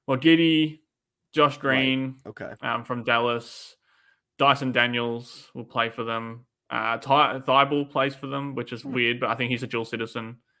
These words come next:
Speaker 1: Uh, Delly, the goat.
Speaker 2: Yeah, he's
Speaker 1: Paddy,
Speaker 2: back. All right,
Speaker 1: Paddy,
Speaker 2: good.
Speaker 1: Paddy Mills, who
Speaker 2: Okay.
Speaker 1: averages, like, thirty points a game in every international co-, like,
Speaker 2: See, I don't pay, like,
Speaker 1: international
Speaker 2: any
Speaker 1: pa-
Speaker 2: attention to this stuff, so
Speaker 1: Yeah.
Speaker 2: I didn't know any of these people were <laughs> Australian.
Speaker 1: International Paddy Mills is, like, our, you know,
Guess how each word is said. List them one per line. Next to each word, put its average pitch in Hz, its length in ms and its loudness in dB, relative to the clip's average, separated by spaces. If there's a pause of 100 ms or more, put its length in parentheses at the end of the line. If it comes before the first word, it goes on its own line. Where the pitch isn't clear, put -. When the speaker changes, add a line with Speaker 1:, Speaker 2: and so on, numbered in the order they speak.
(240)
Speaker 1:
Uh, 110 120 -2
Delly, 131 560 4 (340)
the 123 60 -12
goat. 120 360 0
Speaker 2:
Yeah, 120 360 0
he's 117 160 -4
Speaker 1:
Paddy, 147 280 4
Speaker 2:
back. - 120 -12
All 117 60 -6
right, 123 40 2
Speaker 1:
Paddy, 156 220 8
Speaker 2:
good. 107 200 0
Speaker 1:
Paddy 151 220 6
Mills, 143 520 2
who 127 340 2 (240)
Speaker 2:
Okay. 117 160 -2
Speaker 1:
averages, 131 300 2
like, 131 220 2
thirty 127 280 4
points 123 240 -4
a 131 40 -4
game 117 280 2
in 117 80 -6
every 117 400 -4
international 113 480 -10
co-, - 160 -12
like, 117 180 0
Speaker 2:
See, - 180 -14
I 123 100 -2
don't 147 80 -4
pay, 147 60 2
like, - 20 -2 (100)
Speaker 1:
international 151 440 2
Speaker 2:
any 117 180 -2
Speaker 1:
pa- 147 80 2
Speaker 2:
attention 107 280 -4
to 113 60 -10
this 113 140 -10
stuff, 117 180 -10
so 135 80 0
Speaker 1:
Yeah. 117 120 6
Speaker 2:
I 107 60 2
didn't 110 180 -2
know 90 120 -4
any 87 140 -6
of 82 40 -8
these 90 120 -10
people 87 200 -12
were 87 120 -8
<laughs> - 20 -6
Australian. 170 500 2
Speaker 1:
International 175 760 0
Paddy 151 340 2
Mills 135 340 0
is, 127 160 -2
like, 120 280 0
our, 117 580 2 (340)
you 127 180 -4
know, 117 320 -4